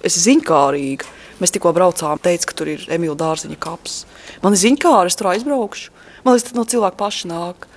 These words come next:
Jā, varbūt vajag kaut motivāciju. Es domāju, ka man šīs grāmatas varbūt arī nebūtu, ja man nepaaicinātu rakstīt Jegors no Kultūras dienas. Bet tas tāds ārējs, formāls.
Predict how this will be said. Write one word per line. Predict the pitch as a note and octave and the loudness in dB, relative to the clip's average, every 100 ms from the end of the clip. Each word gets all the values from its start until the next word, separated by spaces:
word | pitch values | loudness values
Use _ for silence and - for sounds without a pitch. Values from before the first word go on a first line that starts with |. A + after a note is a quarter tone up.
| - | 0
Jā, | C#4+ B3+ | 4 4
varbūt | B3 A#3+ C#4+ | 2 2 2
vajag | E4 G#3 - _ | 4 0 -6 _
kaut | B3+ A#3+ | 0 2
motivāciju. | C4 B3+ A3 A3 G#3+ - A3+ G#3 G#3 - - - - | 2 2 2 2 2 0 0 0 -4 -8 -20 -12 -2
Es | A3+ | 4
domāju, | B3 A3+ | 4 2
ka | A3 | -2
man | A3 | -8
šīs | A3 G#3+ | -8 -2
grāmatas | A3+ A3+ A3 | 0 0 -2
varbūt | G#3+ G#3+ | -4 -4
arī | A3 | -2
nebūtu, | E4+ F4 E3+ G3 | 0 0 -2 -4
ja | F3+ | -8
man | F3+ - - - - G#3 | -8 -12 -20 -20 -6 0
nepaaicinātu | A3+ F3+ D3+ - E3+ E3 F#3 | 2 2 0 -2 -6 -6 -6
rakstīt | F#3+ - - - | -8 -8 -8 -8
Jegors | F3 E3 D#3+ - F#3 | -8 -8 -8 -8 -10
no | F3 - | -14 -12
Kultūras | F3 - E2+ - | -10 -10 -10 -6
dienas. | A#3+ A#3 E3+ - - - - - - | -4 -4 -6 -10 -14 -18 -20 -18 -4
Bet | - | 0
tas | B3 | 2
tāds | G#3 G3+ | 2 4
ārējs, | G#3 G3 D#3 - | 4 4 0 0
formāls. | F#3 E3+ C3+ D3 | 0 0 -4 -4